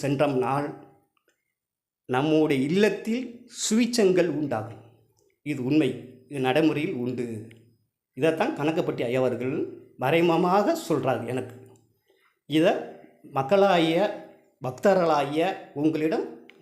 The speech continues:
சமர்ப்பிக்கிறேன். மேலும் மற்ற விஷயங்கள் பற்றி கணக்கம்பட்டி ஐயா அவர்கள்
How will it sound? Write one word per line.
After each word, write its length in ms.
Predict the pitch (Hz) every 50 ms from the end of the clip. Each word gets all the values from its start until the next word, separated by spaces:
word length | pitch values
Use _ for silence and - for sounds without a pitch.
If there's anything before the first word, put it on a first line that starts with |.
| _ _ _ _ _ _ _ - -
சமர்ப்பிக்கிறேன். 640 | 143 139 135 131 127 123 127 - - - - - 113 - - - - _ _ _ _ _ _ _ _ _ _ _ _ _ _ _ _
மேலும் 600 | - 127 139 165 190 208 226 226 233 233 226 - -
மற்ற 520 | 143 151 147 - - - - 165 160 160
விஷயங்கள் 560 | 160 151 135 - - 165 160 160 143 135 127
பற்றி 540 | - 120 117 - 160 185 226 220 - - - - _ _ _ _ _ _ _ _ _ -
கணக்கம்பட்டி 560 | - 151 170 160 156 190 190 185 156 123 - 139
ஐயா 200 | 127 131 135 131
அவர்கள் 600 | 127 127 131 127 123 131 147 156 - - -